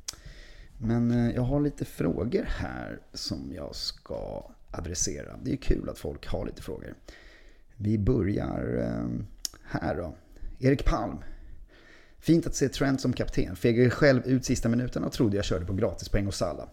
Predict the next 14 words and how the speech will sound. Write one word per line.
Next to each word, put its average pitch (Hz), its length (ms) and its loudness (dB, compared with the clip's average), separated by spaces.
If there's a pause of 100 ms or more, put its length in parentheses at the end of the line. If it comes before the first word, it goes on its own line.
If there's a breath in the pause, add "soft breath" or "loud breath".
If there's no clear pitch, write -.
Finns - 260 -12
inga 64 120 -10
gratispoäng." 101 440 -2 (640 loud breath)
Men 156 140 2
det 180 60 2
gick 139 140 4
som 113 120 -2
det 92 60 -4
gick. - 300 0
Men 113 360 2
alla 107 200 4
körde 110 200 2
ju 98 60 2
Salah. 78 320 -4